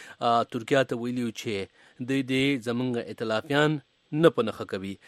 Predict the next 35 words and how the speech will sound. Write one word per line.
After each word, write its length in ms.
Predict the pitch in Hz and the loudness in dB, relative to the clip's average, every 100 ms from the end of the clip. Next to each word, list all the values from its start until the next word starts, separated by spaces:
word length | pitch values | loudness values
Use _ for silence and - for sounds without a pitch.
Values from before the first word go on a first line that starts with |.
| - | -14
دی 140 | 120 135 | -2 0
د 80 | 127 | 0
خپل 260 | - 120 | -2 -4
فوکس 640 | 107 160 180 - 175 - | 0 4 4 4 0 -2
یا 120 | 120 110 | -6 -6
خپل 260 | - 131 | -4 -4
نظر 440 | 139 127 120 117 165 | -2 -2 -2 2 0
صرف 400 | - - 233 220 - | 0 0 2 2 -2
په 80 | 107 | -6
آی 120 | 110 | -4
ایس 200 | 113 - | -8 -10
وساتي. 440 | 92 98 92 95 - - - - | -8 -8 -8 -14 -14 -20 -20 -4
او 320 | 110 113 120 | 2 4 4
که 140 | 113 117 | 2 0
داسې 280 | 135 127 123 | 0 0 -2
وي، 120 | 143 | 0
نو 160 | 147 | 0
دوی 140 | 120 113 | 0 -2
ته 200 | 117 104 | -2 -2
پې 140 | 117 160 - | -4 -8 -10
اعتراض 460 | 104 113 127 117 98 | -8 0 2 2 -2
وي. 100 | 95 | 0
ګران 220 | 139 202 | 2 4
اردوونکو، 360 | 190 226 220 | 4 2 0
په 100 | 147 | 0
دې 40 | 170 | 0
پروګرام 340 | 160 151 156 | 2 0 0
کې 100 | 147 | 0
اوس 120 | 147 | -2
تاسو 220 | - 143 - | 0 -2 -2
ته 120 | 147 | -4
هم 60 | |
قدر 240 | 170 160 165 | -2 0 0
کوم 220 | 190 202 | 0 -2
چې 240 | 165 151 | -2 -6